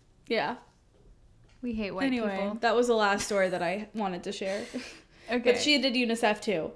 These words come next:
Speaker 2: Yeah.
Speaker 1: It was those little boxes. And those things got kinda heavy when they got full.
Speaker 2: I
Speaker 1: It was
Speaker 2: can't.
Speaker 1: coins.
Speaker 2: I don't, I
Speaker 1: <laughs>
Speaker 2: wouldn't know. I never got any money for that shit.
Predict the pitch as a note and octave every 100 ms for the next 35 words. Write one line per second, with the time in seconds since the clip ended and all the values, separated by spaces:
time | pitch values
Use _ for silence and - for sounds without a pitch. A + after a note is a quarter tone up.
0 | - - - A3+ A3+ A3 G#3 G#3 G3 F#3
1 | F#3 - D3+ F3 - A#3 C#4+ - G#4+ G#4
2 | A#3 A3 A#3+ G3+ F3+ F3 E3+ F3+ F3 E3+
3 | E3 - E3 D#3+ - _ _ _ _ A3
4 | A3+ A3 G#3 - - A3 B3+ - - C4+
5 | C#4 F3+ F3 - G#3+ G#3+ G#3 G3+ - G3+
6 | F#3+ - - - G3+ G#3+ G3 G3 F#3+ G3
7 | G3 F#3+ F#3+ F#3+ F#3 F#3 F#3+ F#3 F#3 F#3+
8 | G3+ F#3+ F3 E3+ G3 F#3 D#3+